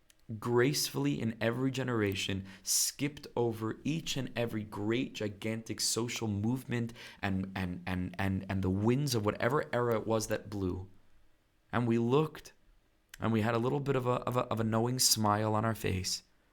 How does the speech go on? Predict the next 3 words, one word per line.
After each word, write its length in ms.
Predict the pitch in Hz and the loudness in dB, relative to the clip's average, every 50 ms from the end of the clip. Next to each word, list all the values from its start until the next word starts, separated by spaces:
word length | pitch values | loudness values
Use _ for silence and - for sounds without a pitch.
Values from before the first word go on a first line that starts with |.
| _ _ _ _ _ _ _ _ _ _ _ _ _ _ _ _ _ _ _ _ _ _ - _ _ _ _ _ _ _ - | _ _ _ _ _ _ _ _ _ _ _ _ _ _ _ _ _ _ _ _ _ _ -20 _ _ _ _ _ _ _ -2
And 200 | - 110 110 104 | 2 4 4 4
they 540 | 104 101 110 117 117 123 135 139 143 147 143 - - - _ - - | 4 4 4 6 6 6 4 4 0 -2 -6 -10 -18 -20 _ -20 -20
faded, 880 | - - - - - 123 117 117 120 127 135 147 156 156 190 190 - | -18 -16 -10 -2 2 4 4 4 4 2 2 0 2 0 0 -2 -4